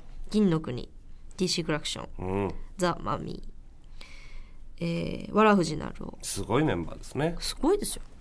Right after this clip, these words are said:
Speaker 2: うん。
Speaker 1: 豪華ですよ。
Speaker 2: 豪華。
Speaker 1: まあ、我々もね、後追いかけるかもしれないですけども。
Speaker 2: 可能性ありますから、それはね。
Speaker 1: そこまでにはね。
Speaker 2: そうですよ。
Speaker 1: は？可能性ありますからね、そら。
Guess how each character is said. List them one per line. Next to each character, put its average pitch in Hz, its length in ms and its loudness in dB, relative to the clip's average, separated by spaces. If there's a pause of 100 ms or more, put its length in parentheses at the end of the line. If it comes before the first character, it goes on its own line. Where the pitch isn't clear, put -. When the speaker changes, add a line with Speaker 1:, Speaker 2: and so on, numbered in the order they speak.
Speaker 2:
う - 40 -4
ん。 90 420 4
Speaker 1:
豪 269 140 -2
華 - 140 0
で - 80 -6
す - 100 -4
よ。 69 100 -8 (160)
Speaker 2:
豪 98 160 2
華。 - 160 0 (1160)
Speaker 1:
ま 202 180 6
あ、 - 160 0
我 196 180 6
々 196 200 6
も 196 140 0
ね、 269 260 4
後 196 240 4
追 175 60 2
い 165 40 -2
か 180 100 0
け 208 140 -2
る 180 80 0
か - 140 -2
も 185 80 -4
し - 140 0
れ 180 60 -2
な 185 140 4
い - 40 2
で - 60 -2
す - 120 -6
け - 100 -12
ど - 100 -18
も。 - 80 -14
Speaker 2:
可 107 120 4
能 117 160 8
性 127 120 6
あ 120 60 12
り 127 80 12
ま 135 100 10
す - 80 6
か - 60 0
ら、 80 60 2
そ - 120 0
れ - 60 -2
は - 60 -2
ね。 - 100 2
Speaker 1:
そ 143 60 4
こ 175 60 2
ま 165 40 -2
で 151 80 -6
に 151 140 -8
は - 80 -8
ね。 240 140 -6 (220)
Speaker 2:
そ - 200 6
う - 20 0
で - 80 -8
す - 120 -14
よ。 - 120 -10
Speaker 1:
は？ - 60 -6
可 180 100 4
能 247 160 2
性 359 220 2
あ 214 100 8
り 208 120 6
ま 339 120 4
す - 100 2
か - 100 2
ら 175 60 6
ね、 156 120 0
そ 151 160 0
ら。 - 100 -6